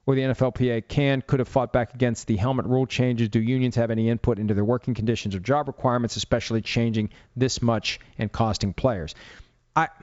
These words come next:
I don't know that the union can keep rule changes from happening like that. I don't think those rule changes have to be collectively bargained. I, I'm glad you mentioned that.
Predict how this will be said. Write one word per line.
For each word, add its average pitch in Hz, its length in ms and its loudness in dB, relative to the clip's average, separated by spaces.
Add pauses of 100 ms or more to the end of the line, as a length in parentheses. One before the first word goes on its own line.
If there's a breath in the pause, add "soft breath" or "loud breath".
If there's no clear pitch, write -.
(1400 loud breath)
I 269 200 0
don't 294 320 -2
know 180 540 -2 (1200)
that 123 140 0
the 135 100 2
union 151 600 0 (360)
can 131 200 -2 (100)
keep - 360 0 (640)
rule 151 340 -2
changes 127 420 0
from 107 140 -2
happening 90 460 -2 (760)
like 98 240 -2
that. 80 280 -6 (240)
I 151 100 4
don't 214 160 0
think 175 280 -4
those 143 240 0
rule 127 180 0
changes 117 380 -2
have 110 200 0
to 98 60 -10
be 107 120 0
collectively 92 500 -2
bargained. 80 500 -4 (480)
I, 151 220 -2 (320 loud breath)
I'm 165 140 0
glad 175 260 0
you 151 60 -2
mentioned 123 360 -2
that. 80 200 -6